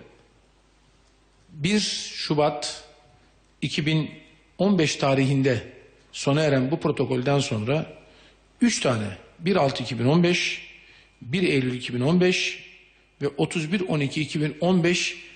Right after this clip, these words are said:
üç uzatma protokolü daha yaptık. Ve en nihayetinde otuz bir Mart'ta bir araya geleceğimizi, nihai bir protokol ortaya koyacağımızı da deklare ettik. Biz bu esnada Sosyal Güvenlik Kurumu olarak,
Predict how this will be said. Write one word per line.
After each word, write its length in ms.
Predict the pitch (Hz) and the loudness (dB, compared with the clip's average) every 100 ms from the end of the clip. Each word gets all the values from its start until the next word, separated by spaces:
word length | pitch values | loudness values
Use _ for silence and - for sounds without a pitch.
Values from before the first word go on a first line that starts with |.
| - - | -6 0
üç 220 | 135 - | 0 0
uzatma 400 | 160 156 151 175 | -2 -2 0 -4
protokolü 500 | 165 123 - - 131 | -4 -6 -4 -2 -2
daha 160 | 113 107 | -2 -4
yaptık. 300 | 101 - - - - _ _ _ _ _ _ _ _ _ _ _ - | -6 -12 -20 -20 -20 _ _ _ _ _ _ _ _ _ _ _ 0
Ve 380 | 175 165 - - - - _ - | 2 0 -4 -16 -20 -20 _ -6
en 180 | 208 202 | -2 0
nihayetinde 500 | 160 147 131 147 135 | 0 0 -2 -4 -4
otuz 380 | 156 - 156 180 | -4 -4 -4 0
bir 80 | |
Mart'ta 680 | 185 143 117 - 127 - - - | 2 2 0 -2 -2 -4 -10 -6
bir 140 | 185 180 | 0 2
araya 240 | 139 131 | 4 2
geleceğimizi, 800 | 123 131 123 131 113 98 110 180 - _ - _ 170 | 2 2 2 0 -2 -4 -8 -10 -16 _ -20 _ -2
nihai 360 | 165 165 175 | 0 2 2
bir 160 | 185 - | -2 -2
protokol 380 | 147 139 139 139 | -2 -2 0 0
ortaya 300 | 127 131 120 | 0 -2 -2
koyacağımızı 680 | - 151 127 123 117 160 | 2 2 2 0 0 -2
da 60 | 175 | 0
deklare 360 | 139 - 127 110 | 0 0 0 0
ettik. 420 | - - - - - _ _ _ _ _ _ - | -4 -12 -14 -16 -20 _ _ _ _ _ _ -4
Biz 180 | 214 208 | -2 2
bu 100 | 202 | 2
esnada 520 | 147 147 123 104 123 - _ _ _ _ _ _ _ _ - | 0 -2 -4 -6 -10 -14 _ _ _ _ _ _ _ _ -14
Sosyal 360 | - 151 170 156 | -6 -2 0 2
Güvenlik 400 | 151 151 175 - | 2 2 0 -2
Kurumu 300 | 143 139 135 | 0 2 2
olarak, 360 | 110 113 - | 0 -4 -12